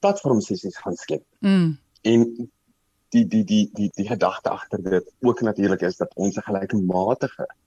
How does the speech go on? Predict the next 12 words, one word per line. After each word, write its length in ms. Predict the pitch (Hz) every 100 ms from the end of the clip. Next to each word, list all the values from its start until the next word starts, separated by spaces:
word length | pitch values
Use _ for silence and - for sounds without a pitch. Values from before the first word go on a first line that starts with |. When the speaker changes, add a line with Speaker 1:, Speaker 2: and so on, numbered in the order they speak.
| _ _ -
Speaker 1:
platform 520 | 127 127 - 107 101 - -
skep 500 | 95 - - 160 - _ _ _ _ _ _ _ - -
vir 200 | 120 -
alle 240 | - 156 185
kunstenaars, 760 | 113 98 - 82 67 - _ _ _ _ _ _ -
ehm, 440 | 92 90 87 87 - _ _ _ _ _ _ _ _
om, 220 | - 113 110
om 140 | 110
hulle 140 | 104 98
kunste 380 | 101 92 - 92
kan 200 | 85 82
uitleef. 460 | 80 - - -